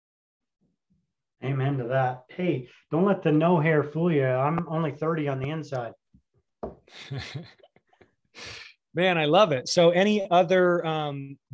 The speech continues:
Speaker 2: uh, non-scale victories? Did you notice the brain clarity?
Speaker 1: Um, yeah, quite a bit. And, and that's been a bonus for Isagenix for a long, long time. Uh,
Speaker 2: Mm-hmm.
Speaker 1: clear back in two thousand, I had a, um, uh,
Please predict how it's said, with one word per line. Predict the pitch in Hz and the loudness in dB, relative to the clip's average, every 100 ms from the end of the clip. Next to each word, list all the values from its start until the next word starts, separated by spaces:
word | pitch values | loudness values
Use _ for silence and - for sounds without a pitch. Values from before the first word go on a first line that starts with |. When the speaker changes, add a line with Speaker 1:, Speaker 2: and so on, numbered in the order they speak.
| - | -4
Speaker 2:
uh, | 139 127 123 | -2 0 -2
non-scale | 135 180 202 - - 143 | 0 0 -2 -6 -4 -2
victories? | 120 117 113 | -2 -6 -10
Did | 101 117 | -10 -6
you | 123 | -2
notice | 135 135 135 - | 0 -2 -4 -6
the | |
brain | 120 127 143 165 | -6 -4 -2 -2
clarity? | - 117 95 87 _ _ _ _ _ _ _ _ _ _ | -4 -8 -8 -12 _ _ _ _ _ _ _ _ _ _
Speaker 1:
Um, | 165 170 170 165 160 156 _ _ | 2 4 4 2 -2 -8 _ _
yeah, | - 165 175 170 151 | -8 0 4 4 2
quite | 147 185 165 | 0 -2 -4
a | |
bit. | 139 160 143 - | -2 0 0 -4
And, | 151 156 165 - | -8 -8 -10 -8
and | 165 | -4
that's | 226 247 - | -2 -2 -6
been | - 175 | -4 -2
a | 151 | -2
bonus | 139 160 170 165 | -2 0 0 -2
for | - 170 156 | -6 -4 -2
Isagenix | 151 151 143 156 165 | -2 -6 -8 -6 -6
for | - 156 | -6 -4
a | |
long, | 156 165 | -4 -4
long | 160 156 | -4 -6
time. | 143 165 160 160 156 _ _ _ - | -6 -6 -6 -8 -10 _ _ _ -8
Uh, | 139 | -8
Speaker 2:
Mm-hmm. | 139 | -6
Speaker 1:
clear | 135 180 | -4 0
back | 165 160 | 0 -2
in | 139 | -6
two | - 151 | -6 -4
thousand, | 156 151 143 139 | 0 2 0 -4
I | 135 | -6
had | 131 139 143 | -6 -4 -4
a, | 135 127 123 | -4 -4 -4
um, | 120 120 - _ _ - _ _ - | -6 -8 -16 _ _ -20 _ _ -10
uh, | 127 123 | -6 -4